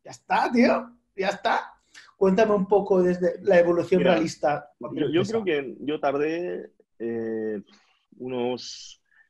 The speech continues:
Speaker 2: a ver, eh, a-, aquí hay muchas formas de verlo, ¿eh? Eh, yo cuento el break-even de caja. ¿Vale?
Speaker 1: Que
Speaker 2: O
Speaker 1: eso
Speaker 2: sea,
Speaker 1: es, eso es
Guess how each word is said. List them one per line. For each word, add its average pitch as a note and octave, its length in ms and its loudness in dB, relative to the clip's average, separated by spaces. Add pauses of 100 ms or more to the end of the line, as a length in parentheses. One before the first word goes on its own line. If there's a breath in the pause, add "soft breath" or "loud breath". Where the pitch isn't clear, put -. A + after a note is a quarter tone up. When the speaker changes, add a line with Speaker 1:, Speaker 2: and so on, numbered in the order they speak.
(140)
Speaker 2:
a G#2+ 100 -4
ver, G2+ 220 0 (580)
eh, A2 420 -6
a-, G#2 240 -10
aquí C#3+ 220 0
hay F3 100 2
muchas D3 300 -2
formas B2 240 0
de G#2 80 0
verlo, E2+ 340 -6
¿eh? C#3 220 -8 (960)
Eh, A#2 400 2
yo D3+ 160 2
cuento F3+ 320 2
el C3 100 2
break-even C#3 460 -2
de G2 140 -2
caja. - 320 -6 (1500)
¿Vale? F#2+ 240 -8
Speaker 1:
Que F#3 60 4
Speaker 2:
O - 20 4
Speaker 1:
eso A3+ 140 2
Speaker 2:
sea, A3+ 160 6
Speaker 1:
es, - 340 -4 (300)
eso B3+ 260 4
es D4+ 220 4